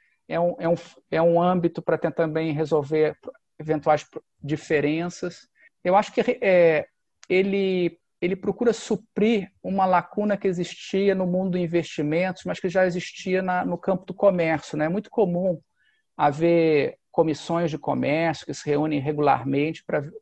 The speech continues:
bilaterais pra, pra passar a pauta do, do, do, dos temas comerciais. Mas não há,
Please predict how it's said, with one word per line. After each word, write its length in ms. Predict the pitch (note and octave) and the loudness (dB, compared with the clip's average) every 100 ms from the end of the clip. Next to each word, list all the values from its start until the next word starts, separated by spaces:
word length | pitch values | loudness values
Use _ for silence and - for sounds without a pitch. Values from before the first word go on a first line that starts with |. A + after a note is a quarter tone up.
| _ _ _ | _ _ _
bilaterais 720 | - D3+ D3+ C#3+ C#3 C3+ D3 - | -2 4 4 4 4 4 2 0
pra, 220 | - D#3 - - | -2 -2 -6 -2
pra 180 | D#3+ D#3+ - - | 0 0 -2 2
passar 400 | D#3+ - F3 D#3+ | 2 4 4 4
a 60 | |
pauta 440 | - E3+ D#3 E3 E3+ | 4 4 4 4 -2
do, 300 | E3+ E3+ - | 0 0 -2
do, 180 | D#3+ E3 | -8 -8
do, 640 | G3+ D#3 D#3 D3 C#3 C3+ - | -8 -4 -2 0 -2 -4 -8
dos 240 | D3+ C#3+ | -10 -10
temas 260 | - E3 E3+ | -4 -2 -2
comerciais. 880 | - F#3 F3+ - G#3+ D#3+ C#3 C3 - _ _ _ _ _ | -4 -4 -4 -2 4 4 4 0 -8 _ _ _ _ _
Mas 220 | D3+ D#3 | -2 0
não 220 | F#3 G3 F#3 | 2 4 6
há, 360 | F#3+ G3+ - | 6 6 2